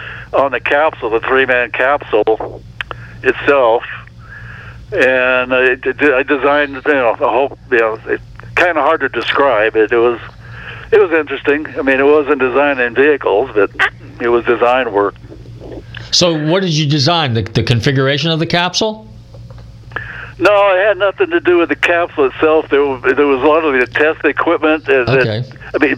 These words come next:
Speaker 1: back then, back then there wasn't, at, at the time, uh, computer-wise, it was, I mean, that was in, you know, Henry Ford days almost.
Speaker 2: <laughs>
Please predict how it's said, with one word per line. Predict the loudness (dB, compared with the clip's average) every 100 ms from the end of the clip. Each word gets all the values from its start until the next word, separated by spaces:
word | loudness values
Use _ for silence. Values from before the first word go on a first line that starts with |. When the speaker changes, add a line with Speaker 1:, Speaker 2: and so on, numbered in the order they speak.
| -4 0
Speaker 1:
back | 2 2 2
then, | 2 2 -2 -16 -18 -16 -16 -18 -6
back | 2 2 2 -2
then | 0 2 2
there | 0
wasn't, | 2 4 4 2 -2 -4 -4
at, | 0 2
at | 2 0
the | -4
time, | 0 2 4 2 0 -6 -14 -14 -16 -18 -16 -16 -18 -18 -18 -18 -18 -20 -10
uh, | 0 2 4 2 2 2 0 -2 -6 -10 -2
computer-wise, | -2 0 0 0 2 2 2 2 0 0
it | 2
was, | 4 2
I |
mean, | 0 0
that | 2 2
was | 2 2
in, | -2 0 -2 -2 0
you | 2
know, | 2 2 -4 -2
Henry | -2 0 -2
Ford | 0 2 2
days | 2 2 2
almost. | 2 2 0 -2
Speaker 2:
<laughs> | -4